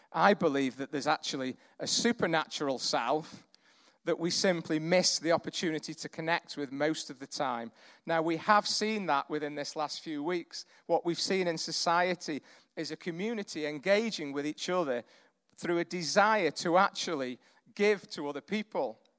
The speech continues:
That's not selfishness. That's not drawing towards. That's going beyond. That's seeking to help others before individual. And if we can harness that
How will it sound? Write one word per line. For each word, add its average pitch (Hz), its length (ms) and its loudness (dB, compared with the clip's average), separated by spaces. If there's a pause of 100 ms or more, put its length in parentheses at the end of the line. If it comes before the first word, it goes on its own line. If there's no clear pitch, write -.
(420)
That's - 240 2
not 208 220 6
selfishness. 160 880 0
That's 196 300 0
not 196 180 0
drawing 165 340 -2
towards. 147 720 -2 (320)
That's - 240 4
going 175 340 4
beyond. 156 460 2
That's 156 160 2
seeking 185 640 -2 (300)
to 175 120 4
help 185 460 2
others 165 340 8
before 170 760 4
individual. 139 800 -2 (480)
And 165 100 -2
if 156 140 -4
we 220 160 0
can 190 300 -4 (260)
harness 226 640 4
that 139 280 0